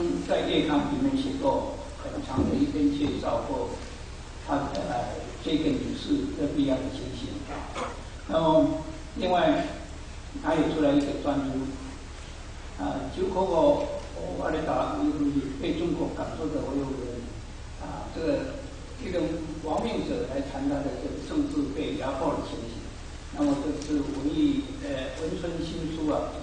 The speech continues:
出版的。那么这个情形，唯有台湾很奇，奇怪，就是说对维吾尔、对基本的问题啊，好像一般太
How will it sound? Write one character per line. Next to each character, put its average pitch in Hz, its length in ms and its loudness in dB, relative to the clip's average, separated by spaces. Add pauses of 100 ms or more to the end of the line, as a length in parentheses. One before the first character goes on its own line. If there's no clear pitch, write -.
(180)
出 151 160 -2
版 147 100 2
的。 139 120 -2 (960)
那 143 60 0
么 139 300 4 (100)
这 156 80 0
个 - 320 2
情 262 160 -4
形， 285 80 -2 (640)
唯 285 140 6
有 285 260 8
台 - 140 6
湾 220 220 6
很 262 180 2
奇， - 400 2 (100)
奇 - 280 -6
怪， - 140 2
就 294 40 4
是 - 220 0
说 175 180 -2
对 262 240 -2
维 - 240 2
吾 226 80 2
尔、 175 320 2
对 175 240 0
基 233 160 -2
本 - 80 2 (240)
的 254 80 0 (140)
问 294 140 0
题 - 280 6
啊， - 60 2 (360)
好 - 140 -4
像 165 240 2
一 185 100 4
般 - 220 4
太 294 140 4